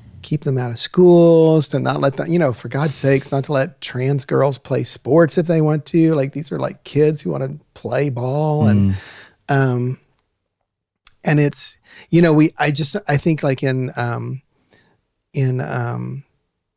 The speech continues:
Speaker 1: th-, these movements, we just see, like, this pendulum swing, and the
Speaker 2: Yeah.
Speaker 1: pendulum is swinging
Speaker 2: Mm-hmm.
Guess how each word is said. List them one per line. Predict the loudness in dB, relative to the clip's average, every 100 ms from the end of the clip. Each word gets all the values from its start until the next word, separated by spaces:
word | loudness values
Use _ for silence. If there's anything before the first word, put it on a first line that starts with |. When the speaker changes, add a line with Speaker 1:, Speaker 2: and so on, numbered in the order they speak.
| _ _ _ _ _
Speaker 1:
th-, | -8 -2
these | -2 0
movements, | 0 0 0 -6 -8
we | -8
just | -8 -4
see, | -2 0
like, | -2
this | -4 -6
pendulum | -2 0 0 -2 -4
swing, | -4 -4 -4 -4
and | -2 0
the |
Speaker 2:
Yeah. | 2 4
Speaker 1:
pendulum | 4 4 0
is | 0
swinging | -2 0 0 0 -4 -8 -10 -4
Speaker 2:
Mm-hmm. | -2 0 0